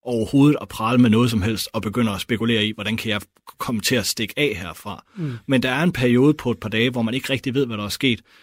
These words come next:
Speaker 1: Der, der går han ligesom rundt og fejrer sig selv,
Speaker 2: Mm.
Speaker 1: øh, som, som ham, der har skudt Tupac. Og på det tidspunkt, der er de jo også skudt Suge.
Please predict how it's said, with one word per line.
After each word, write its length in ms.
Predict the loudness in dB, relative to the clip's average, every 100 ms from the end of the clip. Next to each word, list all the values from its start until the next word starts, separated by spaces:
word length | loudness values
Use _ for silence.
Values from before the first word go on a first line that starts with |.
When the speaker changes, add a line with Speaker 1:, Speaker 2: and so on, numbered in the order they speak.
| _ -2
Speaker 1:
Der, 160 | -2
der 220 | -2 -6 -6
går 180 | -6
han 220 | -2 0 2
ligesom 240 | 2 0
rundt 200 | 0 -6
og 80 | -6
fejrer 360 | -2 0 2
sig 180 | 0 -2
selv, 260 | -2 -2 -4 -6
Speaker 2:
Mm. 140 | -4
Speaker 1:
øh, 180 | -2 -2
som, 200 | 0 2
som 180 | 2 0
ham, 200 | 2 2
der 80 | 2
har 60 |
skudt 240 | 0 -4 -6
Tupac. 420 | -2 -2 -2 -8 -10 -20 -18
Og 80 | -6
på 60 | 0
det 120 | 2
tidspunkt, 360 | 2 0 0 0
der 60 |
er 40 | 0
de 80 |
jo 80 | 0
også 160 | -2 -4
skudt 240 | -2 -2
Suge. 260 | 0 4 2